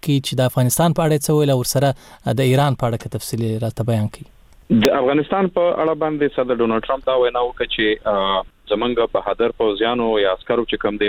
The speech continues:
Speaker 2: په افغانستان کې ډېر لوی پرمختګ کړی دی. دغلته کې د صلح خبرې اترې هغه روانې دي او دی وایي چې زه په افغانستان کې په زرګونو خلک چې کوم دی، نو هغه وژل نه غواړم، ځکه چې دغلته کې زیاتره خلک چې کوم دی، هغه بې ګناه دي. او بل دی دا ویلي چې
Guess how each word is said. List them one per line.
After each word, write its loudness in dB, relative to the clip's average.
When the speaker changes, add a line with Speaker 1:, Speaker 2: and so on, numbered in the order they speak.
Speaker 2:
په 0
افغانستان -4
کې -6
ډېر 0
لوی 0
پرمختګ -2
کړی 2
دی. 2
دغلته -2
کې 0
د 0
صلح 0
خبرې 0
اترې 0
هغه -2
روانې 0
دي 4
او 0
دی 2
وایي 2
چې -12
زه 2
په -2
افغانستان -4
کې -4
په 0
زرګونو 0
خلک 0
چې -4
کوم -4
دی، 0
نو -2
هغه 0
وژل 0
نه 0
غواړم، -2
ځکه -2
چې -2
دغلته 0
کې -4
زیاتره 0
خلک -2
چې -12
کوم -2
دی، 0
هغه 0
بې -4
ګناه 0
دي. -6
او 0
بل -2
دی 2
دا 0
ویلي 0
چې -2